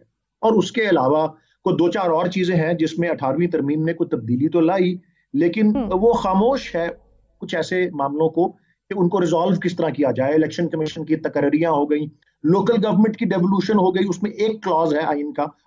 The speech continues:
Speaker 1: वन फ़ोर्टी ए, जो अठारहवीं तरमीम ने डाला, लेकिन उसको मजीद, अ, काबिल अमल नहीं बनाया, और जिसकी वजह से, अ, सब ह-, सूबाई हुकूमतों को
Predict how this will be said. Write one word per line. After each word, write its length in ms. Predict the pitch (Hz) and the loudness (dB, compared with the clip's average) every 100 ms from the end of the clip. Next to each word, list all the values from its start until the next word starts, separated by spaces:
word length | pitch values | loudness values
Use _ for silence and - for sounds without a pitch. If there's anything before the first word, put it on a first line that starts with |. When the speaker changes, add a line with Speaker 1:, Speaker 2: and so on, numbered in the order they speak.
| 127 | -2
Speaker 1:
वन 140 | 170 185 | 0 0
फ़ोर्टी 440 | 170 165 170 170 | 0 -2 -2 -2
ए, 140 | 175 147 | 0 2
जो 120 | 165 | 0
अठारहवीं 380 | - 151 175 180 | 0 -2 0 0
तरमीम 260 | 175 160 | 0 0
ने 100 | 160 | 0
डाला, 340 | 135 123 117 - _ _ _ - | 0 -2 -4 -10 _ _ _ -4
लेकिन 240 | 220 269 | 0 2
उसको 240 | 254 - 226 | 2 2 4
मजीद, 460 | 202 160 247 220 | 4 4 0 2
अ, 140 | 220 - - _ - | 0 0 -8 _ 0
काबिल 500 | 180 175 175 190 220 | 2 2 2 2 2
अमल 300 | 190 214 220 | 4 4 6
नहीं 200 | 180 185 | 4 4
बनाया, 360 | 170 147 131 143 | 2 2 2 2
और 220 | 180 170 | 2 2
जिसकी 260 | 170 165 | 0 2
वजह 260 | 170 165 180 | 2 4 2
से, 180 | 175 180 | 0 -2
अ, 100 | 208 - _ - 170 | -2 -12 _ -8 -6
सब 680 | - 151 202 190 160 165 - 151 | -6 -2 0 2 2 2 -2 -6
ह-, 60 | 147 | -4
सूबाई 340 | 185 160 175 | 0 4 4
हुकूमतों 420 | 165 160 147 175 | 4 2 2 2
को 300 | 175 202 247 | 2 2 0